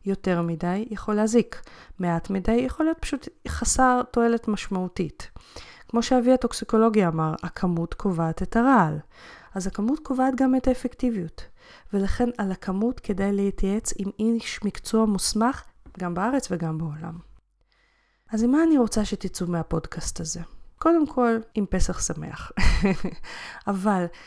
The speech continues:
עם ההבנה שעדיף להשקיע באורח החיים שלכם ברמה היומיומית,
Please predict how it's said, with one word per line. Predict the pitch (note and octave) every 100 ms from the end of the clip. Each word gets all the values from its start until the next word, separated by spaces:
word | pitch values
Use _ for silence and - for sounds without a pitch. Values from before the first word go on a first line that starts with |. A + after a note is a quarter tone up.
| - -
עם | B3+ C#4+
ההבנה | C4 G3+ F#3+ G3 F#3+ -
שעדיף | - F3+ F3 - - - -
להשקיע | F3+ - - G#3+
באורח | F#3 G3 G3+
החיים | G3+ - G3
שלכם | G#3+ G#3+ - F#3+
ברמה | F3+ F3+ G3+
היומיומית, | G3+ F#3+ F#3 F3 F#3 D#4+ E4 -